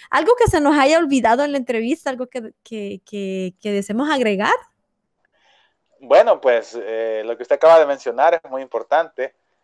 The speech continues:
Speaker 2: El segundo idioma, el i-, bueno, el, el idioma inglés, pues, como segundo idioma en nuestro caso, se va a volver un día en el idioma, bueno,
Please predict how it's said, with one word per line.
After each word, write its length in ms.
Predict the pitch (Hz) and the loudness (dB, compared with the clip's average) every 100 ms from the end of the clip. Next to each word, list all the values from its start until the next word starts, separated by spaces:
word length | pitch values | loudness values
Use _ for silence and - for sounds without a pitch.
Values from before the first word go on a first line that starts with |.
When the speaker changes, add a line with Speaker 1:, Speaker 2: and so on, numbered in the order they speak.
| _ _ _ - | _ _ _ -14
Speaker 2:
El 400 | 107 110 107 101 | -8 -6 -6 -8
segundo 400 | 107 110 120 123 | -8 -8 -6 -2
idioma, 520 | 123 147 123 113 - | 2 2 2 -4 -8
el 340 | 117 98 92 92 | -12 -10 -12 -16
i-, 160 | 95 98 | -18 -6
bueno, 200 | 117 101 | -6 -6
el, 200 | 90 - | -14 -18
el 140 | 90 | -18
idioma 260 | 92 117 123 | -12 -12 -12
inglés, 260 | 113 135 - | -6 -6 -6
pues, 240 | 101 92 _ | -12 -12 _
como 240 | - 92 92 | -20 -20 -16
segundo 320 | 92 104 123 | -16 -14 -10
idioma 380 | 120 131 117 98 | -2 -2 -2 -8
en 120 | 87 _ | -14 _
nuestro 320 | 95 _ - | -20 _ -14
caso, 480 | - 139 143 160 170 _ _ _ _ _ | -2 0 0 -6 -16 _ _ _ _ _
se 200 | _ - | _ -2
va 80 | 113 | 0
a 40 | 165 | 2
volver 320 | 147 147 170 | 2 2 2
un 120 | 147 | 0
día 240 | 175 165 | -2 0
en 100 | 117 | -2
el 260 | 104 98 92 | -6 -10 -14
idioma, 280 | 95 110 117 | -12 -12 -6
bueno, 220 | 123 107 | -6 -6